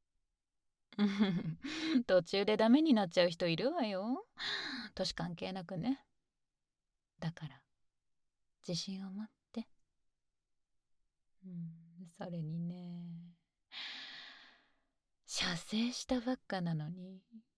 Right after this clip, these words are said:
ギンギンじゃない？うん、素敵よ。うん。一回射精したくらいじゃ、勃起は収まらないわよね。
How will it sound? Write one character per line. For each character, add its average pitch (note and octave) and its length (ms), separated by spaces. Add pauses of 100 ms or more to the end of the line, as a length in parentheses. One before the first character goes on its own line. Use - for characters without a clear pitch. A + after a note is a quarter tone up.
(1040)
ギ D#3+ 360
ン A3 160
ギ - 100
ン F#4 220
じ - 100
ゃ F4 60
な D#4+ 60
い？ - 20 (1160)
う D4 40
ん、 D#4+ 40 (480)
素 - 160
敵 C4+ 420
よ。 D#4+ 180 (1600)
う - 120 (840)
ん。 A3+ 520 (1600)
一 G3 200 (100)
回 F#3+ 240
射 F#3+ 200
精 G#3 240
し G3+ 100
た G3+ 140
く G3+ 160
ら F#3 140
い E3 100
じ E3+ 160
ゃ、 G3 40 (1500)
勃 F#3 220
起 E3+ 140
は D#3+ 160
収 G3+ 160
ま G#3+ 140
ら C#4+ 100
な B3+ 160
い G#3+ 60
わ G3 100
よ F3+ 160
ね。 A#3 260